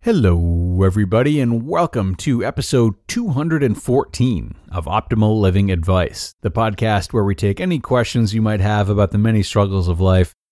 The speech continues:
and get them answered for you here on the show. I am your host, certified life coach, Greg Audino, reminding you before we begin that if you have a question you would like help with on the show, we welcome you to email it to us at advice at old podcast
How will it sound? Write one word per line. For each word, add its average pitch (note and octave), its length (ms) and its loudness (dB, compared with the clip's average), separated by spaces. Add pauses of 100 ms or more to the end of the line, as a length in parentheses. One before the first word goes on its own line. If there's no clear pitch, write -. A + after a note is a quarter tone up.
(260)
and G2 100 0
get G2 160 -2
them F#2 140 2
answered G2+ 360 2
for - 140 -4
you G2 160 4
here F#2 240 6
on F2 160 4
the E2 80 0
show. D#2 400 -2 (480)
I G#2 120 2
am G2+ 180 4
your F#2+ 80 2
host, C#3+ 420 -2
certified G2+ 460 0
life A#2 260 0
coach, - 340 -4
Greg F2+ 200 -2
Audino, G#2 560 0 (340)
reminding A#2+ 440 2
you A2+ 180 2
before B2 320 0
we A#2+ 100 2
begin A2 400 -2
that F#2+ 240 -6
if E3 180 -8
you A3 120 -4
have G#3+ 120 -2
a D3+ 60 -2
question E3+ 480 -2
you C3+ 80 -2
would A#2 100 -2
like A2+ 200 0
help D#3+ 240 -2
with D3+ 100 -2
on D3+ 140 -2
the D3+ 40 -4
show, F#3 360 -2 (320)
we A#2+ 100 -2
welcome D#3+ 380 0
you C#3 80 0
to C#3 200 -4
email C3 360 2
it - 100 -4
to G2+ 160 0
us - 340 -6 (120)
at G#2+ 200 -2
advice A#2+ 640 0 (320)
at F#2+ 220 -4
old C3 280 0
podcast B2+ 800 -4